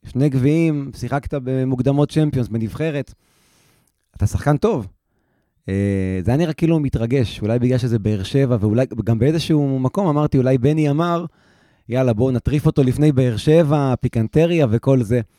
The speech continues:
אבל בסופו של דבר, הסיבה ששיר לדעתי פתח היום, זה כי הוא היה חייב להשאיר את אחד הזרים בחוץ. ושוב, לא קיבלנו גול, אבל לצערי הרב, כי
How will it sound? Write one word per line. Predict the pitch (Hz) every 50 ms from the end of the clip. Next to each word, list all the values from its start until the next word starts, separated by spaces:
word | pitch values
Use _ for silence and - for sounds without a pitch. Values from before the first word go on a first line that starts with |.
| _ _ _ _ _ _ _ _ _ _ _ -
אבל | 104 95 117 113
בסופו | 117 117 123 131 120 160 151
של | 160
דבר, | 165 170 165 180 175 160
הסיבה | 147 - 160 143 135 156 147
ששיר | 135 131 - - 156 156 151
לדעתי | 151 131 127 123 - 135
פתח | - 135 - - 113 104 92 107
היום, | 104 104 104 104 104 - - _ _ _ _ _ _ -
זה | - 98 90 92
כי | - - - 110 104 104 104
הוא | 107 101 107
היה | 110 120
חייב | 120 - 139 139 139
להשאיר | 139 131 120 - 147 131
את | 120 131
אחד | 110 113 120 113
הזרים | 113 - 107 107 92 104 101
בחוץ. | 104 120 165 196 - - - - - _ _ _ _ _ _ _ _ _ _ _ _ _ _ - 98 92 92 90 90 110 113 110 110 110 107 101 117 110 107 110 110 107 107 107 110 101 - _ _ _ _ _ _ _ -
ושוב, | 160 110 - 175 175 156 120 127
לא | 143
קיבלנו | 151 - 180 170 165 151 143 131 113
גול, | 98 107 101 95 87 90 95 - _ _ _ _ _ _ _
אבל | 123 123 113 101 92 110 110 107 110 110 107 107 101 - - _ _ _
לצערי | - 98 101 101 104 104 - - - 110 104 107 104 127 143
הרב, | 131 117 123 147 151 123 107 -
כי | - 101 90 85 85